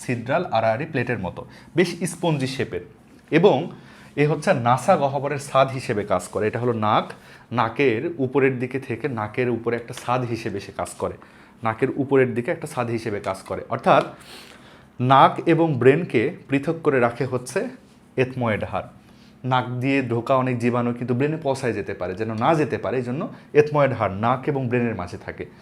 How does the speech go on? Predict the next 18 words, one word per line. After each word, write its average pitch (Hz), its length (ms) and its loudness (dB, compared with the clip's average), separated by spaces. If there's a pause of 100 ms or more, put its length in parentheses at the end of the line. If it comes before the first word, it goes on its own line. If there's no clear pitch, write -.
(340)
চোখের 180 340 8
কোনো 156 200 2
সমস্যা 151 420 -2
যেন 139 200 -2
ব্রেনে 139 280 2
না 123 180 4
যেতে 101 220 -2
পারে, 98 240 -2
এই 113 80 0
জন্য 143 300 -4
চোখ 190 340 4
এবং 143 340 -2
ব্রেনের 135 280 2
মাঝে 127 220 0
থাকে 117 280 -8
হলো 135 280 -2 (320)
স্ফেনয়েড 117 520 0
হাড়। 85 200 -6